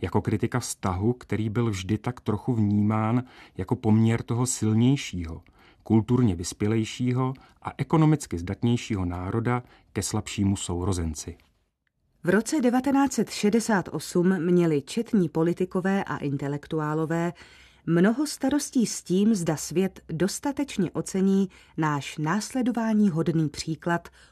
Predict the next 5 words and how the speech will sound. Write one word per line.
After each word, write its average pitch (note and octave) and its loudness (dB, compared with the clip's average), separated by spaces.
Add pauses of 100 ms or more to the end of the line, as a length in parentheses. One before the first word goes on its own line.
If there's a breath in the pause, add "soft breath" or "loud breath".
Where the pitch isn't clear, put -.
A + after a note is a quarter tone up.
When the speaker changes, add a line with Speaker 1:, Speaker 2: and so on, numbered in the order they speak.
(100)
Speaker 2:
oficiálního A#3 0
zasnoubení C#3+ -2
socialismu D#3+ -2
s C#3 -6
demokracií. C#3 -6